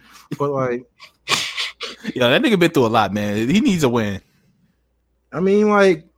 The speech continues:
Speaker 1: has he really been through a lot if he's with a black queen this whole time? Like,
Speaker 2: I mean, he got
Speaker 1: come
Speaker 2: shot
Speaker 1: on,
Speaker 2: in the
Speaker 1: man.
Speaker 2: head, bro. That nigga,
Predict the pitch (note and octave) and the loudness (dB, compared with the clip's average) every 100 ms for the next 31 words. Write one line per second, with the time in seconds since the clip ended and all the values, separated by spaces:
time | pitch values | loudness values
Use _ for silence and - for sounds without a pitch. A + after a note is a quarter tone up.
0 | _ - F#3 A3 G#3+ G#3 G3+ G3 G#3 F#3+ | _ -6 -4 -2 0 0 0 -2 -2 -2
1 | F#3+ F#3 F#3 F3+ E3+ E3 E3 - F3 E3 | -2 -2 -2 -2 -2 -2 -4 -4 -6 -6
2 | - F3 E3+ F3+ F3+ E3+ F3+ E3 C#3 C3 | -4 -4 -4 -6 -6 -8 -8 -6 -4 -4
3 | A2+ - C#3+ C#3+ - G#2+ G#2 F#2+ G2 G#2 | -4 -2 -2 -2 -4 -6 -8 -12 -10 -6
4 | A#2 G#2+ G#2 | -6 -6 -10